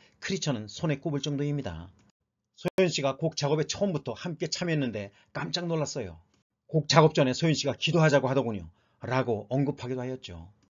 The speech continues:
이천구 년 칠월 이십구 일 티아라의 멤버로 데뷔하여 팀 내에서 메인 보컬로 이름을 널리 알렸습니다. 약 팔 년 동안 티아라 멤버로 활동하였으며 이천십칠 년 오월 십오 일 소속사와의 계약 만료로 팀을 탈퇴하였죠.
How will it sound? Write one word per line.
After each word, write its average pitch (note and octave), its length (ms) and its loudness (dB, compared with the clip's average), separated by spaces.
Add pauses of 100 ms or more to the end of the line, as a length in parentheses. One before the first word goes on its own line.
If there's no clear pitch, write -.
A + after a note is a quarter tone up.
(160)
이천구 D#3+ 360 6
년 D3 100 6
칠월 E3+ 240 4
이십구 D3+ 320 2
일 A#2+ 260 2 (240)
티아라의 E3 380 6
멤버로 D3 340 6
데뷔하여 B2+ 460 6
팀 F3 240 0
내에서 C#3 260 4
메인 D3 320 6
보컬로 C3 320 0
이름을 C3 300 0
널리 C3+ 240 2
알렸습니다. C3+ 720 -4 (640)
약 C3 160 -2
팔 F#3 160 6
년 F3 120 8
동안 B2+ 240 2
티아라 D#3+ 300 6
멤버로 D3 300 6
활동하였으며 C3+ 920 0 (440)
이천십칠 D#3+ 480 4
년 D3 140 4
오월 D3+ 240 8
십오 C3+ 220 4
일 B2+ 80 4
소속사와의 C#3+ 640 4
계약 C#3 260 8
만료로 C3 600 4
팀을 C#3+ 240 -4
탈퇴하였죠. C#3+ 840 -6